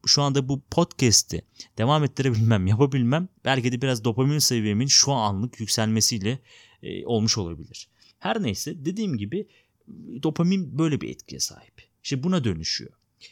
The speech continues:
Ve tirozin bununla kalmıyor. Daha sonrasında epinefrine dönüşüyor. Yani diğer adıyla adrenaline.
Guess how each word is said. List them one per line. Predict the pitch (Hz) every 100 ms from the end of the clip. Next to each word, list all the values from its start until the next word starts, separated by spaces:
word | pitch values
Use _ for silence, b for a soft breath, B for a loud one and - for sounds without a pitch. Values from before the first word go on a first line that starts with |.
| B B _
Ve | 117 110 107 131 196 180 113 135 123 117 -
tirozin | 214 247 196 202 220 -
bununla | 113 143 208 214
kalmıyor. | - 233 247 135 98 120 220 - _ _ _ 120
Daha | 190 220
sonrasında | 226 196 107 - 85 90 151 - _ -
epinefrine | 127 - 151 160 - 160 196 151
dönüşüyor. | 98 78 - - - _ _
Yani | 117 117 107
diğer | 156 160
adıyla | 113 98 95 110 190 208
adrenaline. | 147 151 175 185 190 190 101